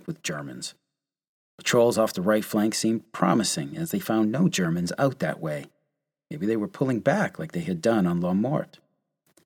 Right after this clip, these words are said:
As the patrols went out, Whittlesey sent out a pigeon with another concerned message.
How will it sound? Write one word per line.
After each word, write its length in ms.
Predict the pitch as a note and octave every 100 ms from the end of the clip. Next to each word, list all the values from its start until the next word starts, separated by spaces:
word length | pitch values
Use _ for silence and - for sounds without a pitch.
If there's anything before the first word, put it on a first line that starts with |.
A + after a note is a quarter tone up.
| _ _ _ _ _ _ -
As 100 | E3
the 60 |
patrols 480 | G#2+ - D#3 D#3 D#3
went 180 | C3+ A#2
out, 240 | B2+ D#3 - _ _ -
Whittlesey 380 | C#3 C#3+ D3
sent 280 | C#3 C3 A#2
out 140 | A2 G#2+
a 40 |
pigeon 400 | - A2+ F#2 F#2+
with 140 | G2
another 380 | G#2 G#2+ G#2 G#2
concerned 540 | - G#2 - E2+ D#2+ F#2
message. 520 | B2+ - C#2+ -